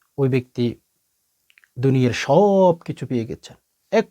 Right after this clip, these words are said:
কথায় সব পেয়ে গেছেন। আর যদি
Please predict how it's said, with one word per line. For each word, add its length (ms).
কথায় 340
সব 180
পেয়ে 280
গেছেন। 240
আর 380
যদি 300